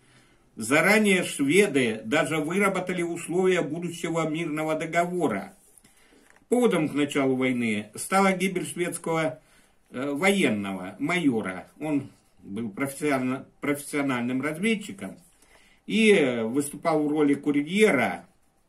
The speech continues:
Его убили в районе Бреслава два русских офицера. Это был, э,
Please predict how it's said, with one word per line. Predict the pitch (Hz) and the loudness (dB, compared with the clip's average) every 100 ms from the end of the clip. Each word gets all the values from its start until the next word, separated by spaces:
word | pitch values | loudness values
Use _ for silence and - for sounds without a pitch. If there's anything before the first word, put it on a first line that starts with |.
| _ _ _ _ _ - _ _ _ _ _ _ _ _ _ _ - | _ _ _ _ _ -20 _ _ _ _ _ _ _ _ _ _ -6
Его | 123 170 180 | -2 0 0
убили | 175 160 170 151 | -2 -4 -2 0
в | 139 | 0
районе | 151 156 147 | 0 2 2
Бреслава | 139 151 165 214 190 | 0 -2 0 2 2
два | 135 156 190 | 0 0 0
русских | 170 - 151 - - | -2 -6 -10 -12 -10
офицера. | 147 151 185 175 - 135 110 98 95 95 - _ _ _ _ _ _ _ - | -8 -4 -6 -4 0 0 2 -2 -4 -6 -12 _ _ _ _ _ _ _ -6
Это | 170 196 175 | -4 -2 -2
был, | 147 170 160 147 - | -2 -2 -4 -6 -6
э, | 127 | -6